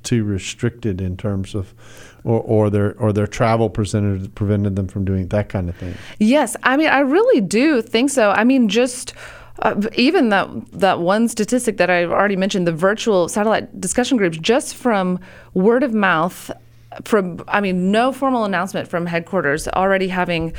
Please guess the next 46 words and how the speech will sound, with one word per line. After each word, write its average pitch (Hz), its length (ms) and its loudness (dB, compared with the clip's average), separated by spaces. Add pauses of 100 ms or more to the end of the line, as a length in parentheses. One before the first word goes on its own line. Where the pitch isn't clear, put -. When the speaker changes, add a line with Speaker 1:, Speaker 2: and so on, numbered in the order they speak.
(400)
Speaker 2:
uh, 165 380 2
five 180 440 -4
hundred 180 280 -2
and 165 120 -4
seventy 170 420 -2
people 170 340 -2
or 170 60 2
so, 165 440 0 (320)
uh, - 60 -6 (720)
you 196 200 0
know, 160 120 0
wanting 190 440 0
to 190 60 -6
sign 196 220 -2
up 190 100 -2
for 208 100 -4
that. 170 300 0
And, 190 280 0 (400)
um, 175 680 0 (520)
yes, 214 560 0
I've 220 160 0
seen 254 220 0
that 226 260 2
in, 247 220 4
uh, 247 280 -2
well, 240 140 6
in 226 160 2
our, 262 80 2
in 214 260 0
our 185 160 2
young 185 240 0
adult 220 220 0
group 165 240 0
here 185 120 2
in 160 140 0
Dallas. 160 320 -2
So 170 140 0
I 185 180 2
taught, 208 380 -2
before 190 200 0
I 214 40 2
moved 180 180 -4
to - 60 -8
San 175 120 -2
Antonio, 165 360 -2
I 165 360 -2